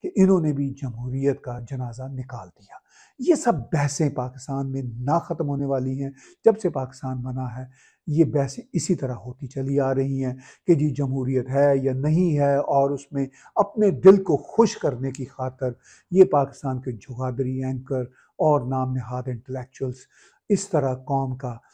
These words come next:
वक्त ज़ाया करते रहते हैं। और कौम भी पाकिस्तान की, अ, जिस तरह दो कौमी नज़रिए से आज से छिहत्तर बरस पहले निकली थी,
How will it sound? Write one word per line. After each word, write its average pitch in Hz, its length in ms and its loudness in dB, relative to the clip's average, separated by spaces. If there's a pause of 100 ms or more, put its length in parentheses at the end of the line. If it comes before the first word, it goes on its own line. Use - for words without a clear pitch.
(200)
वक्त 147 280 0
ज़ाया 127 220 -4
करते 165 320 4
रहते 196 280 6
हैं। 196 80 0
और 214 100 -2
कौम 247 400 2
भी 220 100 0
पाकिस्तान 165 640 2
की, 151 240 -2 (400)
अ, 143 320 8
जिस 135 320 2
तरह 147 180 4
दो 139 240 -2
कौमी 143 420 -2
नज़रिए 143 560 0
से 139 200 -4
आज 127 240 -2
से 131 300 -8
छिहत्तर 131 380 -8
बरस 127 280 -4
पहले 127 300 -6
निकली 143 420 -2
थी, 135 220 -4